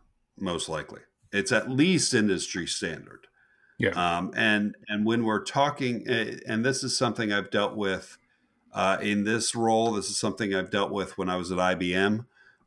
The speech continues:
Speaker 1: Um, industry standard becomes that term you lean on,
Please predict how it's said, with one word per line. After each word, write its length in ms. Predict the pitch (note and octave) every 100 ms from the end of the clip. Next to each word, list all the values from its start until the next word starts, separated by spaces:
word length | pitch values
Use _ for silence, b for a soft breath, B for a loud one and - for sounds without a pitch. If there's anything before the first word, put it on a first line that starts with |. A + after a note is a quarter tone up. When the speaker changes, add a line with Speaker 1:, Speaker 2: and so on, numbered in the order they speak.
| -
Speaker 1:
Um, 300 | F#2+ G#2+ G#2+
industry 520 | A#2+ C3 C3 - B2+
standard 560 | A2 - C3+ C3 G#2 G2
becomes 400 | G2+ - G#2 F#2+
that 240 | G#2 -
term 520 | - - B2 B2 A2+ G#2
you 220 | G2 F#2+
lean 320 | G#2 G#2+ F#2
on, 320 | D2+ C2+ -